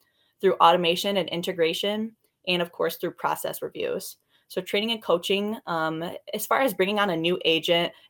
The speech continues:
they're always gonna be doing things by the book. They're gonna do exactly what they're taught, but maybe they don't know the best shortcuts or the best abbreviations or just different things that more seasoned agents would know. So going in through some type of training or coaching session,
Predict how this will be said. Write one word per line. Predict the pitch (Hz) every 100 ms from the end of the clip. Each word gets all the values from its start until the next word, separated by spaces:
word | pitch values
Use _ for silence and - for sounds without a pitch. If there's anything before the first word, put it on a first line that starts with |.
| -
they're | 160 180 180
always | 202 208
gonna | 208 202
be | 185
doing | 175 175 175
things | 165 165
by | - 156
the | 151
book. | - 98 -
They're | 165
gonna | 165 156
do | 156 156
exactly | 156 165 190
what | 180
they're | 190
taught, | 190 - 151 151 - _ _ -
but | -
maybe | 190 214
they | 220
don't | 226 190
know | 190 190
the | 160
best | 147 -
shortcuts | - - 165 - 165 156 160 - -
or | 156 151 151
the | 151
best | 151 147 147
abbreviations | - 156 151 170 185 185 - 170 165 160 165 -
or | - 156 151 170 - -
just | 202 185
different | 196 214 185
things | 175 175 175
that | -
more | 160 165
seasoned | - 151 165 156
agents | - 147 160 -
would | 190
know. | 196 196 208 220 _ _ _
So | - 170 165 151 165
going | - 180 180
in | 175 175 -
through | 170 165
some | - 165
type | - 160
of | -
training | - 202 208 208
or | 160
coaching | - 175 180
session, | 180 175 170 180 175 170 185